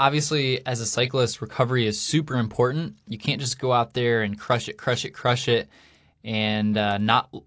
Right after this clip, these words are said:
give your body enough time to, to recover and to rebuild and to, um, you know, replace all of that damaged tissue with even better tissue. So you gotta recover.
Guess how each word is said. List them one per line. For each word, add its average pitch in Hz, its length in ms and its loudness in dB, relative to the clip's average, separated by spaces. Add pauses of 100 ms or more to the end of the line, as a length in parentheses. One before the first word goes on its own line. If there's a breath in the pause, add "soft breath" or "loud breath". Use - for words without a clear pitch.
give 113 200 -2
your 113 100 -2
body 110 320 4
enough 107 220 -4
time 117 240 0
to, 107 260 -2 (140)
to 113 100 -6
recover 131 640 2
and 110 300 -4
to 107 300 -4
rebuild 123 760 4
and 107 320 -4
to, 107 420 -2 (380 loud breath)
um, 98 340 -4 (480 loud breath)
you 123 80 -8
know, 107 80 -4
replace 107 680 -2
all 113 240 -2
of 104 80 -6
that 113 280 -4
damaged 110 520 -2
tissue 110 420 -4
with 104 300 -4
even 107 280 -4
better 117 300 0
tissue. 110 580 -4 (420 loud breath)
So 110 420 0 (920)
you 113 60 -10
gotta 139 200 6
recover. 113 560 4